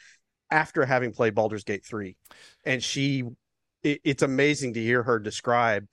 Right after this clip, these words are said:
how much she's enjoying that game and saying, "I didn't know that there could be another R P G that would make me have feelings for characters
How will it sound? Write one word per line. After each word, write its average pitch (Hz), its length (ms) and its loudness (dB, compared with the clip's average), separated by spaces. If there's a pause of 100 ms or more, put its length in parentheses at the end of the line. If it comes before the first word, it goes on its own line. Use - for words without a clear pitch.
(220)
how 143 140 2
much 139 180 0
she's 117 240 -6
enjoying 113 400 0
that 101 180 -4
game 101 440 -4 (680)
and 131 180 0
saying, 117 540 0 (380)
"I 123 140 4
didn't 120 320 -6
know 120 260 4
that 113 160 -4
there 113 160 0
could 117 140 -6
be 110 100 -2
another 104 260 2
R 104 120 2
P 107 160 -8
G 101 460 -8 (580)
that 117 180 0
would 110 180 -2
make 117 220 0
me 110 100 -4
have 107 300 0 (460)
feelings 113 680 0
for - 220 -2 (100)
characters 95 680 -4